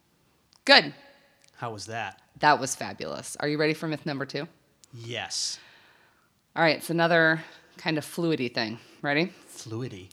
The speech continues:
Speaker 1: Fluidy.
Speaker 2: Flu-, fluidity?
Speaker 1: Nope, fluidy.
Speaker 2: Fluidy, okay.
Speaker 1: Don't correct my made-up word.
Speaker 2: <laughs>
Speaker 1: If your brake fluid is low, all you gotta do is refill it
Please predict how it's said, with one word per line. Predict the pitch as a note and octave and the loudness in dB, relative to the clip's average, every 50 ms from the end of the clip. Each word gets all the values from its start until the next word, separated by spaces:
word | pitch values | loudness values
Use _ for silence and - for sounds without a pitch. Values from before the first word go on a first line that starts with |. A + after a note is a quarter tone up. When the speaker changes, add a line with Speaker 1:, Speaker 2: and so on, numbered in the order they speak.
| _ | _
Speaker 1:
Fluidy. | - - - D#3+ D#3 D3 C3 B2+ A2+ A2+ C3+ - _ _ | -16 -8 -2 0 2 2 2 0 -2 -4 -6 -12 _ _
Speaker 2:
Flu-, | - - A#2+ A2 A2 | -14 -12 -12 -12 -12
fluidity? | - - - A#2 A2 G#2+ A2 B2 C3+ D3 E3+ G3 - _ _ _ _ _ - | -14 -16 -14 -12 -12 -10 -10 -8 -8 -8 -8 -10 -12 _ _ _ _ _ -6
Speaker 1:
Nope, | C#3 D3+ - - | -6 -6 -6 -8
fluidy. | - - - D3 C#3+ C3 B2 A#2 B2 B2+ - _ _ _ _ _ - | -10 -6 -4 -4 -4 -4 -4 -6 -8 -10 -14 _ _ _ _ _ -14
Speaker 2:
Fluidy, | - B2 A#2+ A2+ G#2 G2 F2+ F2+ G2 - | -12 -10 -10 -10 -10 -12 -16 -18 -16 -14
okay. | A2+ A#2 - - G#2+ G#2+ | -14 -12 -10 -10 -8 -4
Speaker 1:
Don't | C3+ B2+ A#2 F2 | -2 -2 -2 -4
correct | - - D3 C#3+ C3+ - - | -2 0 2 2 2 0 -2
my | D3+ C3+ C3 | -6 -4 -4
made-up | B2 B2 A#2 A2 G#2 - - | -4 -4 -2 -4 -4 -6 -8
word. | G#2 F#2+ F#2+ G2 - - - - | -8 -8 -8 -8 -10 -10 -6 -2
Speaker 2:
<laughs> | - A#3+ - - - - - - - - E3+ - - - F3 - - - - - - - - - - - - - - | 0 0 0 0 -2 -4 -4 -4 -4 -6 -6 -6 -8 -10 -10 -10 -12 -18 -20 -20 -20 -20 -20 -18 -16 -16 -8 -2 -2
Speaker 1:
If | F#3 E3+ | 0 2
your | A3+ C#4 B3+ | 2 4 8
brake | - - A#4+ - - | 8 10 10 8 8
fluid | - C4+ A3+ A3 G3+ | 6 6 6 8 6
is | F#3 F#3 F#3 | 4 2 6
low, | G#3 A#3 B3 G#3 E3+ D#3 E3+ G3+ - - - - - - - - _ _ - | 10 12 12 12 12 12 10 6 0 -16 -20 -20 -20 -20 -20 -20 _ _ 2
all | D#3 D#3 D#3 D3+ | 4 6 6 6
you | D#3+ E3+ F3 | 4 4 4
gotta | E3 G3+ G3 G3+ | 6 6 6 6
do | G3 F#3 A3 A3 | 4 2 4 4
is | A3 G#3+ G3+ | 4 2 2
refill | A3 A#3+ - - B3 B3+ C#4 | 0 -2 0 0 2 2 4
it | E4 - | 2 0